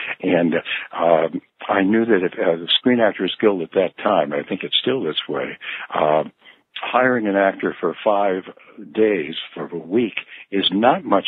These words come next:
more expensive than hiring. As a matter of fact, it's about as expensive it was to hire an actor for a week as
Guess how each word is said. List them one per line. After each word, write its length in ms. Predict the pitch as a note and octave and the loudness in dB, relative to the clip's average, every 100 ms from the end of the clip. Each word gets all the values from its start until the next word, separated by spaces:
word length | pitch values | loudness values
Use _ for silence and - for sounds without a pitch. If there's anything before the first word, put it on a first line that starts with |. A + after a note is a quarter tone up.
| - | 0
more 200 | F2 F2 | 0 0
expensive 640 | - - F2+ D#2+ - F2 F2 | -4 -2 -2 -2 -4 -6 -4
than 140 | F2 - | -4 0
hiring. 520 | A#2 A#2 G#2 E2+ E2+ | 2 2 2 0 -2
As 60 | G2 | 0
a 20 | |
matter 200 | G2 A#2 | 4 4
of 40 | A2+ | 2
fact, 160 | - | -2
it's 200 | - F2+ | -6 -8
about 240 | D#2 A#2 D3+ | 2 2 4
as 100 | A2+ | 0
expensive 600 | G2+ - - F#2+ - D2+ | -4 -4 0 0 -2 -6
it 160 | E2 F2 | -6 -2
was 380 | G#2+ F#2 D#2+ - - - - - | 0 0 -2 -6 -8 -14 -12 -6
to 60 | F#2 | -2
hire 320 | A#2 A#2+ A#2 | 2 2 2
an 120 | G2 | 0
actor 380 | F#2 F#2 - E2 - | 0 -2 -6 -10 -8
for 140 | E2 | -8
a 80 | E2 | -6
week 340 | F#2 G#2 F#2+ - - - - | -4 -2 -2 -4 -18 -16 -2
as 200 | F#2 | 2